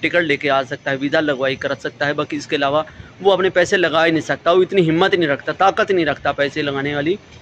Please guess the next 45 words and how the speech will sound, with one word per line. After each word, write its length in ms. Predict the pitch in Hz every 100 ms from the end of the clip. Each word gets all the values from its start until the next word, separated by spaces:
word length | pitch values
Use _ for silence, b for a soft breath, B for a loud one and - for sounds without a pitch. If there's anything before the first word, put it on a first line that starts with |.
| - - - - - - - -
तो 140 | 135 -
उसके 300 | 196 - 202
लिए 160 | 165 147
मैं 140 | 143
कहता 260 | 143 135 147
हूँ 100 | 143
अपने 180 | 143
भाई 220 | 123 123 131
को 160 | 170 185 B B - - -
कि 220 | 156 127 107 - - - - - - - - - - -
ऐसा 240 | 156 165 220
भी 100 | 196
chance 360 | 180 170 -
लग 200 | 175 185
जाता 240 | 160 131 135
है, 60 | 165
ऐसा 160 | 233
होता 320 | 190 175 190 202
भी 120 | 131
है। 180 | 107 107 - - -
कई 140 | 180
देखी 380 | 156 156 139 180
बार, 300 | 139 127 131
हमने 260 | 143 160 170
कई 180 | 175 170
बार 160 | 170
देखा 320 | 151 160 175 156
है 140 | 151 - B B B - -
कि 180 | 160 139
सऊदी 260 | 160 151
चलो 220 | 151 151
बोलते 280 | 131 131 143
हैं, 100 | 131
"चलो 200 | 120 131
कोई 180 | - 135
बात 240 | 120 120 117
नहीं 200 | 117 117
यार, 220 | 120 127 120 127 127 151
को 60 |
बंदा 360 | 143 147 151 143
गरीब 300 | 135 160 151
है, 60 | 135
मस्कीन 440 | 139 - 170 170
है, 200 | 127 120
चलो", 260 | 117 151